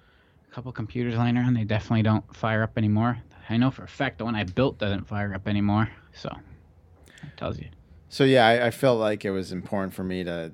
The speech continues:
Speaker 2: to point out a computer system that I, st-, I, we do this show with. I run the clips off of a, a Mac, a, a Mac Pro, a MacBook
Speaker 1: Probably
Speaker 2: Pro.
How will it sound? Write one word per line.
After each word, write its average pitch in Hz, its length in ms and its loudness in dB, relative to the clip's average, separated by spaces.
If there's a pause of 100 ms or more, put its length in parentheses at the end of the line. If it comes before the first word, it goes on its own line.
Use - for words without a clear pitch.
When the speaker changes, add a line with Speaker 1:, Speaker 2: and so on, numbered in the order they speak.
Speaker 2:
to 92 200 -8
point 107 360 -4
out 90 280 -4
a 92 60 -10
computer 90 560 -6
system 87 520 -8
that 85 220 -8
I, 92 140 -6
st-, - 240 -14
I, 113 120 -2
we 98 220 -6
do 117 220 2
this 107 140 4
show 95 240 2
with. 87 360 -2
I 107 140 2
run 104 240 4
the 101 80 0
clips - 440 -4
off 95 280 0
of 98 220 -6
a, 87 260 -4 (560)
a 95 80 -2
Mac, 92 460 0 (120)
a, 98 140 -4 (340)
a 101 80 -6
Mac 98 320 -4
Pro, 90 380 -6 (600)
a 95 120 -4
MacBook 101 400 2
Speaker 1:
Probably 151 240 2
Speaker 2:
Pro. - 160 -2